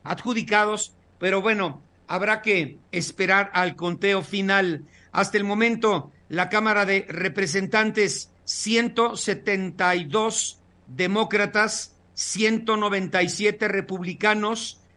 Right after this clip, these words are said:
sesenta y seis por asignar. En el Senado, cuarenta y ocho para los demócratas, cuarenta y ocho para los republicanos, tres por asignar.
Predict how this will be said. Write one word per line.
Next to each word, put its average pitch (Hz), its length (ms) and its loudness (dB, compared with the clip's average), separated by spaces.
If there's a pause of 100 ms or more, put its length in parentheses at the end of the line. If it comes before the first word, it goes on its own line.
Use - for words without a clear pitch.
sesenta 190 680 0
y 175 80 0
seis 226 640 0 (260)
por 208 180 2
asignar. 202 760 0 (420)
En 196 160 0
el 214 120 2
Senado, 220 760 2 (400)
cuarenta 196 540 2
y 208 80 2
ocho 214 500 2
para 208 300 4
los 208 420 -2
demócratas, 208 1000 0 (280)
cuarenta 185 460 0
y 202 120 2
ocho 208 320 0
para 185 240 0
los 202 460 0 (180)
republicanos, 202 1120 -2 (300)
tres 214 520 2 (280)
por 214 340 2 (120)
asignar. 196 840 0